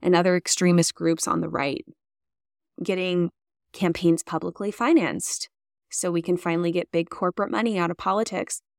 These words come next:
protecting and expanding democracy. Again, very basic things, but they're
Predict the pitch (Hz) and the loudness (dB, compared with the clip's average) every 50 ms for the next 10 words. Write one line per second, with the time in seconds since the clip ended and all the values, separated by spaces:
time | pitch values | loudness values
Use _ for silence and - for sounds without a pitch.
0 | _ _ _ - 185 175 - - - 196 - _ - 196 196 196 190 - 190 196 | _ _ _ -6 -6 -4 -4 -2 -2 -2 -2 _ -4 -4 -2 -2 -2 -4 -4 -4
1 | 202 - - - - - 156 160 165 170 175 190 208 208 214 240 240 247 254 254 | -4 -6 -6 -6 -4 -2 0 2 2 2 2 0 -4 -6 -4 -2 0 2 2 2
2 | 247 - - 226 196 - - - 175 - - - - _ _ _ _ _ _ - | 0 0 -4 -6 -6 -4 -4 -2 -2 -2 -4 -6 -8 _ _ _ _ _ _ -12
3 | - 226 247 233 196 180 - - 262 320 381 349 - 254 247 - - 233 - - | -6 -2 -2 -2 -2 -4 -6 -8 -8 -8 -6 -2 -2 -2 -2 -2 -4 -10 -10 -6
4 | - - 214 170 160 165 - - - - - _ _ _ - 202 - - _ _ | -2 -2 0 0 0 -4 -6 -6 -10 -12 -14 _ _ _ -4 -4 -4 -4 _ _
5 | _ _ _ _ _ _ _ _ _ _ _ _ _ _ _ - 160 160 - - | _ _ _ _ _ _ _ _ _ _ _ _ _ _ _ -8 -6 -4 -4 -6
6 | - | -8